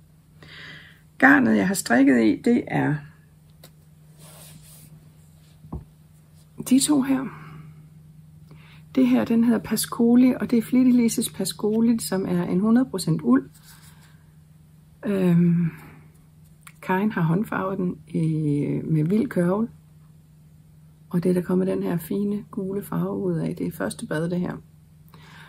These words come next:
Så har jeg sat den her, øh, Kit Seta til, og det er jo fra, øhm, Gepardgarn. Og den farve, den hedder tre hundrede, skal jeg lige se,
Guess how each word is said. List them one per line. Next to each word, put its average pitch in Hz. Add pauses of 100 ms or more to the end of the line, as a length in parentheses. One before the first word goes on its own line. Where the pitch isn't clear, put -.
(140)
Så -
har 202
jeg 185
sat 175
den 202
her, 175 (200)
øh, 170
Kit 180
Seta 233
til, 226
og 190
det 202
er 196
jo 185
fra, 147
øhm, 139 (540)
Gepardgarn. 196 (460)
Og -
den - (260)
farve, 185
den 180
hedder 180 (320)
tre -
hundrede, 90 (3250)
skal -
jeg 240
lige 247
se, -